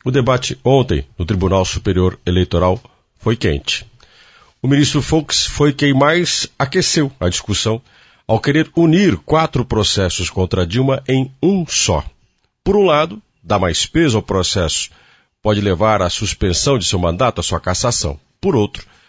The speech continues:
como a relatora, Maria Tereza, que tentou arquivar o processo ao lado da presidente, isso pode significar uma amenização das perdas, desde que Dilma vença uma votação no Tribunal Superior Eleitoral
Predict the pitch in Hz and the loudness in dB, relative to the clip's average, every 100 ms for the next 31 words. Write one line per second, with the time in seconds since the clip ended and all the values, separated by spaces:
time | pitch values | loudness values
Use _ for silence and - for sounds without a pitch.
0 | _ _ - 107 98 95 80 - 131 117 | _ _ -4 0 0 0 -2 -2 0 0
1 | 69 78 82 87 - 90 87 76 - 90 | 0 -2 -2 -2 0 0 0 -2 -6 -8
2 | 78 95 - 82 87 - 82 - 80 - | -2 -2 -2 -2 -2 -2 -4 -4 -6 -4
3 | 87 82 98 90 80 92 98 120 127 131 | -2 0 -2 -2 -4 -4 -4 -2 -2 -2
4 | 123 - 117 113 - 110 107 123 - 113 | -6 -4 -4 -2 -4 -4 -4 -4 0 0
5 | 117 - - - - 117 117 117 113 107 | 0 -6 -20 -16 -2 0 2 2 2 2
6 | 107 - 101 95 92 - 98 85 67 - | 0 0 0 0 -2 -2 -2 -2 -4 -10
7 | - 98 113 107 113 - 110 113 - 87 | -6 0 0 0 -2 -2 -4 -4 -8 -10
8 | 90 110 107 107 _ 85 85 123 135 120 | -2 0 -2 -4 _ -14 -2 2 2 0
9 | - 71 - _ _ _ _ 92 92 95 | -2 -6 -8 _ _ _ _ -2 0 0
10 | 90 82 - 95 90 90 87 85 85 - | -2 -4 -2 -2 -2 -4 -4 -2 0 -2
11 | 87 92 85 80 80 82 107 90 85 | -4 -4 -2 0 -2 0 0 0 -2